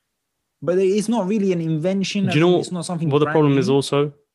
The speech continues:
Speaker 2: I mean, this is probably for another episode, but there's something called Moore's Law, where
Speaker 1: Oh my
Speaker 2: the
Speaker 1: God, I love
Speaker 2: computer,
Speaker 1: that.
Speaker 2: computer power, like, doubles or
Speaker 1: Every
Speaker 2: the,
Speaker 1: year,
Speaker 2: like, it
Speaker 1: isn't it?
Speaker 2: doubles every year or so, something along those lines.
Speaker 1: Yeah, yeah, yeah.
Speaker 2: But the issue is we're reaching a point where we can't double anymore.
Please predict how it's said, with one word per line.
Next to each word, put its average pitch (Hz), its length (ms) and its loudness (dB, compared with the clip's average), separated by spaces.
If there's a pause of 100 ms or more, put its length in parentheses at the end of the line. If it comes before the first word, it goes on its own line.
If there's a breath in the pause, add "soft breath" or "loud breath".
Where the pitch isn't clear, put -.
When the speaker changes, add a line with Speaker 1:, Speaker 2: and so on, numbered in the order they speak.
(100)
Speaker 2:
I 135 60 0
mean, 117 320 0
this 120 220 -2
is 120 60 -2
probably 120 280 0
for 117 160 -2
another 117 240 0
episode, 113 360 -2
but 98 100 -4
there's 107 220 -2
something 131 260 -2
called 113 160 -4
Moore's 120 340 0
Law, 101 300 -4 (420 soft breath)
where 107 380 0
Speaker 1:
Oh 107 60 2
my 104 40 -2
Speaker 2:
the 110 60 -2
Speaker 1:
God, 104 100 -2
I 127 40 0
love - 80 -2
Speaker 2:
computer, 135 160 2
Speaker 1:
that. 80 200 -12 (320)
Speaker 2:
computer 123 320 -2
power, 120 320 0
like, 104 260 -2
doubles 113 440 -2
or 101 320 -4 (460)
Speaker 1:
Every 131 260 -2
Speaker 2:
the, 214 60 0
Speaker 1:
year, - 120 -2
Speaker 2:
like, 127 120 2
it 135 60 2
Speaker 1:
isn't 135 60 2
it? - 0 -
Speaker 2:
doubles 156 300 2
every 139 280 0
year 120 220 2
or 98 80 -6
so, - 160 -8
something 156 280 0
along 127 180 2
those 113 180 0
lines. 107 220 -2
Speaker 1:
Yeah, 80 120 -8
yeah, 78 140 -8
yeah. 62 180 -12
Speaker 2:
But 120 160 0
the 139 140 2
issue 160 340 2
is 120 460 -2
we're 117 180 2
reaching 139 320 0
a 113 60 -4
point 117 460 -4 (360)
where 113 420 2
we 117 160 -2
can't 120 320 0
double 117 320 0
anymore. 107 420 -2